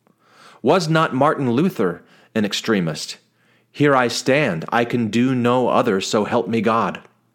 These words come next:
Was not John Bunyan an extremist? "I will stay in jail to the end of my days before I make a mockery of my conscience." Was not Abraham Lincoln an extremist?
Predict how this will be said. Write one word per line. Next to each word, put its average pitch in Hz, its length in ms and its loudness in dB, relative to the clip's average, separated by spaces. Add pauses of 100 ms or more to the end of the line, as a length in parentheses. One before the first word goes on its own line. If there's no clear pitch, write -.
(1080)
Was 147 220 2
not 156 220 0
John 139 320 2
Bunyan 127 460 0 (160)
an 101 160 -2
extremist? - 680 -6 (760)
"I 123 180 4
will 139 140 2
stay 131 320 2
in 127 120 0
jail 120 340 2
to 123 100 -8
the 120 160 2
end 120 180 0
of 98 120 -2
my 113 180 2
days 113 380 0
before 113 400 0
I 110 100 0
make 107 300 0
a 101 40 0
mockery 101 540 0
of 90 140 -2
my 92 160 0
conscience." - 800 -6 (920)
Was 147 180 2
not 160 240 2
Abraham 147 480 2
Lincoln 143 520 0 (300)
an 107 100 0
extremist? 95 720 -4